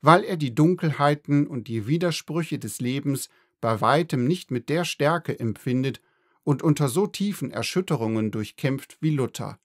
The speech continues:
Und konnte jene praktische Richtung leicht eine Vermengung von Religion, Politik und Polizei ergeben?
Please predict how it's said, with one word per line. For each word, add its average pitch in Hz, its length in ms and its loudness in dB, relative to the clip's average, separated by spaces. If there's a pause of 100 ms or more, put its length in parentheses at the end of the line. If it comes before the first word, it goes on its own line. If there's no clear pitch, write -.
(1080)
Und 135 340 2
konnte 175 300 2
jene 170 380 0
praktische 170 640 -4
Richtung 104 540 -6
leicht 131 480 2
eine 127 180 0
Vermengung 131 600 2
von 104 400 -2
Religion, 120 760 0
Politik 131 600 -4
und 127 200 -4
Polizei 139 580 -4
ergeben? 113 580 -2